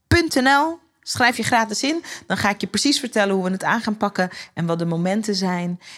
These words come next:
En dan, ehm, gaan we dat avontuur. Want het is echt een avontuur, dat zul je merken. Het is echt een experience. Gaan we samen aan.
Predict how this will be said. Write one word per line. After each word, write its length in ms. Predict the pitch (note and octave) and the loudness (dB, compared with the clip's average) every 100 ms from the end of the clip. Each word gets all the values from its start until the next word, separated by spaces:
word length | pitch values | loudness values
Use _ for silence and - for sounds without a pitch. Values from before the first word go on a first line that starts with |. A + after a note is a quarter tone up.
| - | -14
En 300 | - E3 E3+ | -4 0 0
dan, 360 | E3 D#3+ D#3 D#3 | 0 0 0 -2
ehm, 380 | D#3 - - - - - D#3 D#3 | -4 -8 -10 -14 -16 -20 -20 -20
gaan 440 | - - G3 G3+ G3 | -10 -4 0 0 0
we 120 | F3 | -2
dat 220 | E3+ E3+ - | -2 -4 -4
avontuur. 600 | F#3 - E3 - G#3+ D#4 | -4 -2 -4 0 0 0
Want 140 | B3+ | 0
het 120 | G3 | -4
is 100 | G#3 | -2
echt 180 | - G3+ | -2 -2
een 100 | G3 | -2
avontuur, 360 | D3+ F3+ E3+ A3 | -2 -2 -2 -2
dat 140 | A3+ | -2
zul 120 | - | 0
je 140 | F#3 F3+ | 0 0
merken. 240 | F3 G#3 | 0 -2
Het 100 | - | -2
is 60 | E3+ | -4
echt 100 | - | 0
een 60 | |
experience. 880 | G#3 - - F#3 G3+ B3 C4+ F#4+ - - - - - - | 0 -2 -2 0 2 0 -2 -4 -10 -12 -18 -18 -18 -8
Gaan 220 | - F3 | -2 -2
we 60 | |
samen 400 | E3 D#3 D3+ D3+ | 0 -2 -2 -4
aan. 160 | - C#3+ | -8 -14